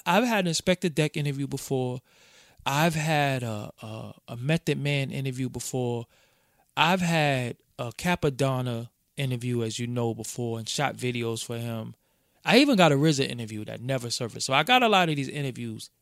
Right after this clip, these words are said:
that never surfaced. So only people I never interviewed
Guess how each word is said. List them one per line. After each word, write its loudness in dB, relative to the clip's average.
that -6
never -2
surfaced. -6
So 0
only 4
people 2
I 4
never 2
interviewed -4